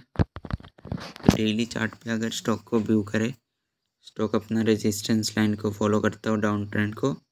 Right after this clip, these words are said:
continue करता हुआ देखने को मिल रहा है। सबसे पहला जो इसका आप लोग अभी resistance level को guys follow कर सकते हो, जो कि है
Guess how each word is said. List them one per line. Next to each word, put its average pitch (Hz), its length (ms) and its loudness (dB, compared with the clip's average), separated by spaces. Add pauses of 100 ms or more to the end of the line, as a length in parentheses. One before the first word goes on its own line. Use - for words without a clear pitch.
(600)
continue 110 420 4
करता 107 280 2
हुआ 107 160 4
देखने 107 380 2
को 107 120 2
मिल 104 200 2
रहा 113 100 2
है। - 100 -8 (1300)
सबसे - 360 -4
पहला 107 380 0
जो 107 160 0
इसका 107 260 -4
आप 104 240 -6
लोग 107 120 -4
अभी 107 200 0 (680)
resistance 104 760 0
level 104 280 4
को 104 180 0
guys 107 240 2
follow 107 300 -4
कर 104 140 -2
सकते - 380 -6
हो, 107 60 -4
जो 107 160 0
कि 104 220 -12
है 113 160 0